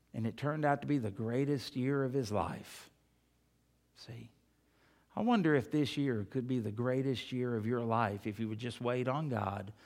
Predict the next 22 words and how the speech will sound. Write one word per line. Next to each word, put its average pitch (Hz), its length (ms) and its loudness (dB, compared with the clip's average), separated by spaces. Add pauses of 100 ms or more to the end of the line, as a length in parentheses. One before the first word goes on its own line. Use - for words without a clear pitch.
(320)
surrender 135 560 4
to 156 100 2
Him, 95 440 -2 (400)
and 113 120 0
trust 127 360 0
Him 131 180 2
to 120 100 0
open 110 300 0
up 120 180 0
doors 113 540 0
that 120 180 -2
no 123 160 0
man 113 280 -2
can 104 180 -4
shut. - 400 0
Gee, 151 140 -4
that's 165 240 -2
in 117 100 0
the 113 80 -4
book 131 180 -2
of 143 80 0
Revelation. 156 640 2